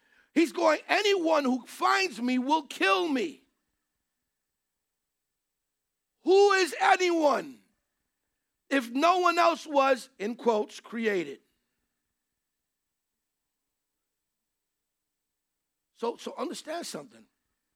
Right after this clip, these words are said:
It's quite possible that if you read the Bible carefully, you'll find the answer. Where Genesis chapter one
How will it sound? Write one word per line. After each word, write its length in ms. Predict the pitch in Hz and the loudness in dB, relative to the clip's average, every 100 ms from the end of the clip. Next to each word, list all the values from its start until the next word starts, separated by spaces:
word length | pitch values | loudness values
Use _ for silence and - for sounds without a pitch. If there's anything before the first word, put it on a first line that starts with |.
| _ _ _ _ _ _ _ _ _ _ | _ _ _ _ _ _ _ _ _ _
It's 160 | 175 | -20
quite 340 | - - 302 - | -14 -6 -6 -6
possible 580 | - 302 294 - 185 180 | -8 -6 -6 -8 -8 -6
that 220 | 131 - _ _ _ _ _ _ _ | -6 -8 _ _ _ _ _ _ _
if 140 | 165 | -12
you 80 | 196 | -8
read 180 | 233 320 | -6 -6
the 60 | 196 | -8
Bible 340 | 233 240 190 | -8 -6 -6
carefully, 640 | - 285 285 - 143 139 143 _ _ _ _ _ | -8 -8 -8 -10 -14 -16 -20 _ _ _ _ _
you'll 160 | 226 | -10
find 340 | 220 - 254 233 | -8 -6 -4 -4
the 160 | 202 | -4
answer. 400 | 233 247 - - - _ _ _ _ _ _ _ _ _ | -4 -4 -8 -18 -20 _ _ _ _ _ _ _ _ _
Where 140 | 196 | -8
Genesis 360 | 180 262 254 254 | -6 -6 -6 -10
chapter 320 | - 247 - | -6 -6 -6
one 420 | 180 - - - | -6 -4 -6 -8